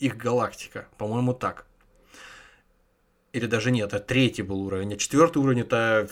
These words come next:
вс-, всей вселенной. Если представить, что мы живем в мультивселенной, то вот вся вселенная или все там з-, б-, ближайшее скопление галактик предоставляет этой цивилизации свою энергию. Так вот,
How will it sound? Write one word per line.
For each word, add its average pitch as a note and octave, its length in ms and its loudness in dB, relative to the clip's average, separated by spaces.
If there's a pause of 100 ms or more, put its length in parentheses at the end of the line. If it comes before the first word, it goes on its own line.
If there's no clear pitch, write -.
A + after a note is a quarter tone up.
вс-, C3 200 -8
всей C3 260 0
вселенной. A2+ 540 2
Если G2 300 -6
представить, G#2 480 -2
что - 160 -8
мы G2+ 80 -4
живем G2 220 -4
в F2+ 80 -10
мультивселенной, G2 720 -4
то G2+ 160 -4
вот G2 120 -6
вся A#2+ 260 2
вселенная A2 640 0
или G2 100 -4
все G#2+ 200 -4
там G2 160 -6
з-, G#2+ 140 -6
б-, G#2+ 160 -4
ближайшее A#2+ 560 2
скопление G#2 520 -4
галактик C#3 480 -4
предоставляет G#2+ 720 -4
этой G2+ 180 -6
цивилизации G2 560 -6
свою G#2+ 320 -2
энергию. G2 320 -2
Так - 180 -4
вот, C3+ 240 0